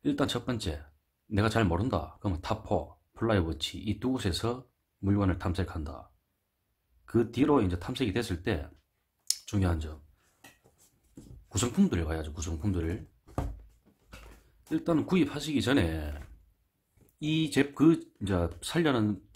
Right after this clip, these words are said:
이제 제품이 풀 구성품인지 풀코인지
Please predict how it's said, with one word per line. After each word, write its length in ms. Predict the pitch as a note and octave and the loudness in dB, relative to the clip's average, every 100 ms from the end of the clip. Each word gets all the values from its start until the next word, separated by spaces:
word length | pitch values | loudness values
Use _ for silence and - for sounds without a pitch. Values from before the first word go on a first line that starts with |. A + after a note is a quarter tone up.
| - | -10
이제 200 | F#2 F2 | -4 -2
제품이 580 | G#2+ G#2+ B2+ G2 B2 - _ _ _ _ _ _ | -2 -2 0 2 2 -2 _ _ _ _ _ _
풀 180 | - E3 | -2 0
구성품인지 840 | G#2 G#2+ G#2+ D#3 A#2 D#2 D2+ C2 - _ _ _ _ _ | 0 -2 -2 2 2 0 -4 -10 -14 _ _ _ _ _
풀코인지 800 | - D#3+ D#3+ D#3 F#2+ D#2+ D2 - | -2 -2 0 0 0 0 -6 -12